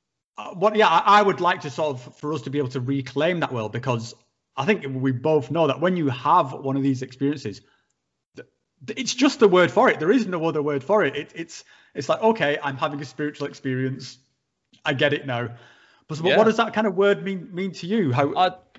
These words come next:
Speaker 2: to me, sp-, even I would even go as far to say that this physical reality is the spiritual dimension. It's like, this is all spiritual. Like, even if you
Speaker 1: Mm-hmm.
Speaker 2: look at it from, like, a quantum physics level, it's all vibration, it's all sound anyway. None of it's, like, as physical as we think it is.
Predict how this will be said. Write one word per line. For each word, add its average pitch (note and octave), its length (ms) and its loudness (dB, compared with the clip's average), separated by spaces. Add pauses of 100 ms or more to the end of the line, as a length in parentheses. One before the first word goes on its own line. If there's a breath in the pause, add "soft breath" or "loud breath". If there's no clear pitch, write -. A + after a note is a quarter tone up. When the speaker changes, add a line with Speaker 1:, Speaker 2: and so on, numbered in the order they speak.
(240)
Speaker 2:
to E3+ 100 -6
me, F3+ 240 -4
sp-, - 220 -12
even E3 300 -6
I D3 100 0
would F#3 200 -2
even A2+ 180 -6
go G#2 160 0
as G2 100 -4
far G#2 160 0
to G2 60 -14
say G2+ 200 -4
that G2 140 -4
this G#2 160 -12
physical G#2 680 -6
reality G#2 560 -2
is F#2+ 180 -10
the G2+ 80 -6
spiritual G2 520 -4
dimension. F#2 540 -6 (140)
It's - 140 -12
like, A2 140 -8
this B2+ 180 -6
is A2+ 100 -4
all A2+ 120 0
spiritual. - 600 -4 (220)
Like, B2+ 140 0
even E3+ 160 4
if C#3 100 0
you D3 60 6
Speaker 1:
Mm-hmm. D3 60 4
Speaker 2:
look D#3+ 100 2
at D#3 80 4
it B2+ 80 2
from, B2+ 140 -2
like, A2+ 120 2
a A2 80 -2
quantum B2 380 -6
physics D3 380 -6
level, G2 360 -6 (300)
it's - 100 -16
all B2+ 220 -2 (360)
vibration, G#2+ 540 0
it's A2+ 100 -12
all A#2+ 100 -6
sound A2+ 420 -4
anyway. A2+ 380 -6 (180)
None A#2 240 -6
of G#2 80 -4
it's, G#2 140 -4
like, G2+ 220 -4 (220 soft breath)
as - 180 -8
physical A#2+ 520 -2
as G2+ 120 -2
we G#2 140 -4
think C#3 320 -4
it G2 100 -2
is. G2+ 280 -6